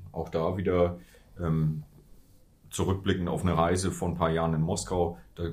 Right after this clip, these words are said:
sind Einsatzzeiten über einer Stunde gar nicht ungewöhnlich gewesen.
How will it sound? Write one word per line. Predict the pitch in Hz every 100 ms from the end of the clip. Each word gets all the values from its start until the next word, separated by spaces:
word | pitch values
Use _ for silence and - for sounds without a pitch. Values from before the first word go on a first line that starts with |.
| -
sind | 78 85
Einsatzzeiten | 71 82 85 - - 82 78 82
über | 87 82 78
einer | 82
Stunde | 80 85 82 82
gar | 82
nicht | 82
ungewöhnlich | 95 98 76 78 76
gewesen. | 76 73 78 85 90